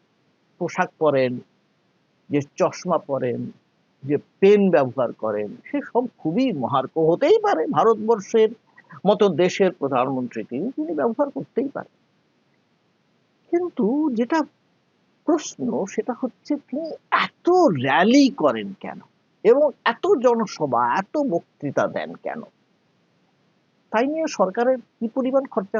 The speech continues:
হয়? দেখা যাক, খুব একটা ছোট্ট করে বলি আপনাদের। উনি উত্তরবঙ্গে এলেন, আলিপুরদুয়ারে উনি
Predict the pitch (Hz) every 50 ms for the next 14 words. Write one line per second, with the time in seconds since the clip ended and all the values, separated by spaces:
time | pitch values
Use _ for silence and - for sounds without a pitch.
0 | 196 - 214 254 262 _ _ _ _ _ _ _ _ _ _ _ _ _ _ _
1 | _ _ _ _ - _ _ - 311 359 311 359 370 226 240 320 - _ _ _
2 | _ - - - - _ _ _ _ - 311 302 226 - _ _ _ _ _ _
3 | 233 226 - - 254 - - - _ _ _ _ _ _ _ _ _ _ _ _
4 | _ _ _ _ _ _ _ _ _ _ _ _ _ - - 311 302 - 381 269
5 | 254 208 170 120 113 110 104 - - - - - - - - - _ _ _ _
6 | _ _ _ _ _ _ - 370 359 370 330 302 285 226 - - 302 277 262 240
7 | 240 226 214 196 208 220 214 - 196 202 196 185 185 196 196 - - 175 185 196
8 | 190 180 - 180 170 143 135 151 156 143 139 190 254 - - _ _ _ _ -
9 | 127 127 120 123